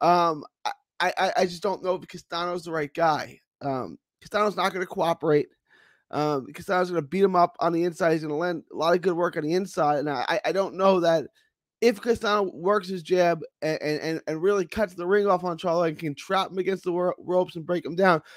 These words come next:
that Charlo's gonna have the legs and the power to rally late like he did last time. Um, I, I, I think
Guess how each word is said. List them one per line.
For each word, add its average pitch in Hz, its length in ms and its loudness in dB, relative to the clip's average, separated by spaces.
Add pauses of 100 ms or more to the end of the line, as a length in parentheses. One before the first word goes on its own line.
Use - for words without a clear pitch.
(140)
that 165 160 -2
Charlo's 196 300 6
gonna 180 160 -2
have 170 220 -2
the 165 80 -8
legs 180 300 4
and 170 80 -8
the 147 60 -8
power 196 400 6
to 165 80 6
rally 185 440 0
late 175 280 0
like 165 140 -4
he 170 120 -14
did 156 160 -4
last 196 340 2
time. 143 120 -10 (680)
Um, 151 300 2 (120)
I, 151 80 -2
I, 160 280 2
I 175 40 4
think 185 280 -2